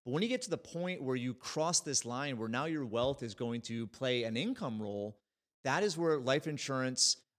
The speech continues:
uh, especially these wealth maximization accounts that you've established,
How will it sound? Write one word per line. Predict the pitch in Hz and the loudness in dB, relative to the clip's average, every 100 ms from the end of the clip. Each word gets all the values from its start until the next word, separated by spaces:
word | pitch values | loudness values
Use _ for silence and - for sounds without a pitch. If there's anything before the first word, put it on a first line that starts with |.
| - | -8
uh, | 110 | -2
especially | - 147 147 147 | 0 2 2 0
these | 113 120 107 | 0 -2 -2
wealth | 107 123 127 | 0 0 0
maximization | 127 123 - 120 117 135 139 | -2 -2 -4 -4 -2 -2 -4
accounts | 120 110 110 117 | -6 -6 -4 -4
that | |
you've | 113 113 101 | -4 -6 2
established, | - 151 175 196 127 117 | 4 4 0 2 2 2